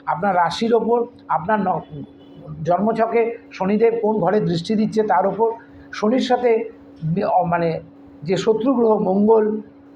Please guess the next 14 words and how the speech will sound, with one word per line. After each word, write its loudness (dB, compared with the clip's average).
চন্দ্র, 4
রবি, 2
শনি 0
সঙ্গে 2
মঙ্গল, 2
চন্দ্র, 0
রবি -2
এই -4
তিনটের 0
কোনো 0
কানেকশান -2
আছে -2
কি -2
না, 0